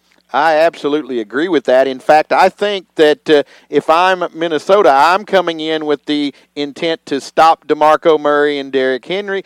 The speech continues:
I think there's going to be some opportunities for plays to be made in the passing game, and I certainly think that Tajae Sharpe will be one of the guys that will have that opportunity, because if I'm Minnesota, obviously you're gonna look at Delanie Walker and say, "Okay, we've gotta take this guy away."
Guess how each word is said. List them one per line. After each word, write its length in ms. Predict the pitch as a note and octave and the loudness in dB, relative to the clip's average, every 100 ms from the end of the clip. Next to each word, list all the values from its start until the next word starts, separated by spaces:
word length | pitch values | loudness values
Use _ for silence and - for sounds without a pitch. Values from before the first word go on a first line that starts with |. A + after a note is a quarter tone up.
| _ _ | _ _
I 100 | D3 | -4
think 220 | - G3 | -4 -6
there's 180 | E3 C#3+ | -8 -6
going 260 | F#3 F3 | -6 -6
to 60 | E3 | -4
be 140 | E3 | -4
some 280 | E3 - C#3+ | -4 -8 -2
opportunities 680 | D3+ E3 - - F#3+ F3 E3+ | -2 -2 -6 -10 -8 -8 -12
for 180 | - C#3 | -10 -12
plays 460 | - E3+ E3+ E3+ - | -4 -2 -2 -4 -8
to 80 | |
be 140 | D3+ D3 | -8 -6
made 440 | C#3+ D#3 F3 D#3+ - _ _ | -4 -2 -2 -6 -10 _ _
in 340 | - D3+ D#3 D#3 | -6 -4 -4 -6
the 100 | C#3+ | -6
passing 500 | - E3+ F#3 F3 F#3+ | -2 -2 0 -4 -8
game, 300 | F3+ F#3 F3+ | -8 -8 -6
and 120 | D3+ | -4
I 80 | D3 | -4
certainly 440 | - F3 D#3 D#3+ | -2 -4 -4 -10
think 260 | C#3+ D#3+ D#3+ | -8 -8 -8
that 120 | D3+ | -8
Tajae 480 | E3 D#3 D#3 D3 D3 | 0 2 2 0 -4
Sharpe 420 | - F3 E3+ - _ _ _ | 2 6 6 4 _ _ _
will 160 | D3+ D3+ | -4 0
be 300 | D#3+ F#3 F3+ | 0 -2 -6
one 300 | D3 D#3+ E3+ | -6 -4 -2
of 80 | |
the 80 | D#3 | -4
guys 420 | C#3+ D#3 D#3 D#3 | 0 2 4 4
that 120 | D3+ C#3+ | 0 -2
will 140 | D3 | 0
have 200 | D#3 D3 | 0 2
that 160 | C#3+ C#3+ | 2 4
opportunity, 580 | C#3+ C#3 - G#3 F#3+ | 2 0 -4 -6 -6
because 360 | E3+ D#3+ E3 D3 | -6 -2 0 0
if 140 | D3 | -2
I'm 220 | D3 D3+ D3 | -2 -2 -4
Minnesota, 580 | C#3+ C3+ F3 E3+ D3+ C3+ _ _ _ _ _ _ _ | -8 -4 0 2 2 0 _ _ _ _ _ _ _
obviously 520 | D#3 F3 E3 D#3 D#3+ | 4 4 2 -4 -4
you're 120 | D3+ D#3 | -2 0
gonna 200 | D#3+ D3+ | 0 2
look 200 | D#3+ D#3+ | 0 0
at 100 | C3+ | -2
Delanie 380 | C#3+ C#3+ C#3+ | 0 0 -4
Walker 440 | C3+ D3 E3 - E3 | 2 6 6 4 -6
and 120 | D3+ | -4
say, 160 | D#3 C#3 | 0 2
"Okay, 220 | C#3+ D3 | 2 0
we've 200 | C#3 D3+ | -2 0
gotta 200 | D#3 D3 | 2 2
take 260 | - D3+ - | 2 -2 -2
this 200 | E3+ - | -6 0
guy 200 | E3+ D#3+ | 2 4
away." 380 | D#3+ E3 D#3+ | 4 4 4